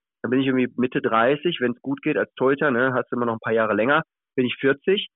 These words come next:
oder so in dem Dreh. Und dann, ne, also wenn ich bis dahin nichts mache und mein Studium jetzt schmeiße und dann irgendwie nur alles so neben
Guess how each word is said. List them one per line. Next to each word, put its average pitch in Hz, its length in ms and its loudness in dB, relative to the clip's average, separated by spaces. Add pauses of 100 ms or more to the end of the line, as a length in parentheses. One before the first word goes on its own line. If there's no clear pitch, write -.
(360)
oder 143 220 4
so 165 220 2
in 147 100 0
dem 139 120 0
Dreh. 165 340 2 (680)
Und 131 200 2
dann, 131 260 2 (260)
ne, 175 280 0
also 123 260 2
wenn 131 100 4
ich 131 120 -4
bis 131 100 -2
dahin 135 240 2
nichts 165 320 -2
mache 127 400 2 (100)
und 123 300 -2
mein 120 160 0
Studium 185 340 0
jetzt 113 140 2
schmeiße 117 500 0
und 131 220 0
dann 127 140 2
irgendwie 127 280 -2
nur 127 220 0
alles 127 240 -2
so 123 80 -4
neben 120 300 -2